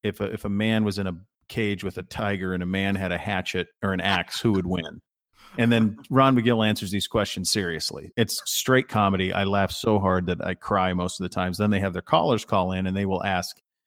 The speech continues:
the most just random animal questions. And then Ron McGill will answer them with a s-, you know, with a straight answer. And it's, it's really straight comedy.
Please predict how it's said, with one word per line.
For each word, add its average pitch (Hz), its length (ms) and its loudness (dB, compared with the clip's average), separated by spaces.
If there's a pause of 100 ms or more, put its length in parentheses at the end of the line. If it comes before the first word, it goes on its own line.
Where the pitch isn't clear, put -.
(500)
the 110 140 2
most 98 440 2 (560)
just 113 320 -2
random 110 840 4 (280)
animal 107 320 2
questions. 107 640 -2
And 104 140 -8
then 104 100 -4
Ron 104 220 0
McGill 95 200 -4
will 90 160 -8
answer 90 260 -10
them 85 120 -8
with 82 140 -12
a - 40 -16
s-, - 120 -16 (140)
you 95 100 -2
know, 85 60 -2
with 82 140 -6
a 85 40 -10
straight 87 300 -4
answer. 80 320 -10
And 95 80 -8
it's, - 200 -14
it's - 160 -14
really 110 200 -2
straight 85 260 -10
comedy. 151 320 -6